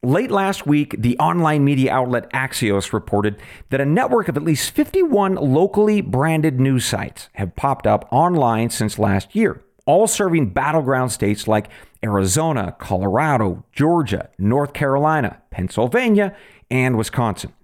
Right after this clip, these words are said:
They all have local sounding names like the Milwaukee Metro Times or the Mecklenburg Herald or the Tri-City Record. And what these local sounding websites do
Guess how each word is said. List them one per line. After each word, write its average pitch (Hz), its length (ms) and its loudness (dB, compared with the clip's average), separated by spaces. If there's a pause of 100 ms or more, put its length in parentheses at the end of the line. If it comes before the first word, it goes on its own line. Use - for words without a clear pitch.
(560)
They 151 100 2
all 208 220 4
have 202 180 0
local 185 400 2
sounding 139 560 0
names 120 480 -2
like 98 260 -2
the 107 80 -2
Milwaukee 120 600 2
Metro 113 400 0
Times 98 680 -2
or 95 120 0
the 87 100 -2
Mecklenburg 110 840 0
Herald 127 480 -2 (180)
or 110 80 -2
the 98 160 -2 (100)
Tri-City 143 560 0
Record. 117 480 -2 (960)
And 175 140 0
what 285 160 2
these 202 200 2
local 294 360 2
sounding 220 580 0
websites 147 760 -2
do 120 280 0